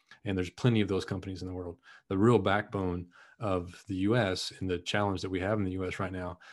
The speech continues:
is that the, the working class is being eroded. The middle class i-, is becoming the haves or have-nots. There's a very few middle. And one of the things that I'm trying to do by transforming lives is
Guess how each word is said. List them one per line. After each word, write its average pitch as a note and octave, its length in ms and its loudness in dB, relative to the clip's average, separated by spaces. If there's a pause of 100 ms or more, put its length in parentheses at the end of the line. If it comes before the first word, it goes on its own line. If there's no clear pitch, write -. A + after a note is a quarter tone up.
(140)
is G2 180 0
that F#2+ 180 -4
the, F2+ 280 -4
the F#2+ 160 -2
working G#2 380 2
class F2 340 -4
is F2+ 80 -8
being F#2 220 -4
eroded. F2 440 -8 (120)
The F#2 100 -2
middle G2+ 300 2
class E2+ 480 -6 (600)
i-, G#2 140 0 (220)
is G2 340 -2 (140)
becoming F#2+ 340 -2
the F2+ 80 -6
haves F#2 300 -2
or E2+ 80 -6
have-nots. F2+ 500 -8
There's F2+ 240 -2
a F#2 40 -4
very G2+ 300 4
few G2+ 220 0
middle. G2+ 400 0 (380)
And F2+ 360 0 (720)
one A2+ 120 6
of G#2 60 6
the G#2 60 -2
things G2+ 180 4
that F#2+ 60 2
I'm F2+ 100 0
trying F#2+ 180 0
to G#2 60 4
do G#2 40 4
by F2+ 100 0
transforming F2+ 480 -2
lives F#2+ 380 0 (300)
is F#2 320 0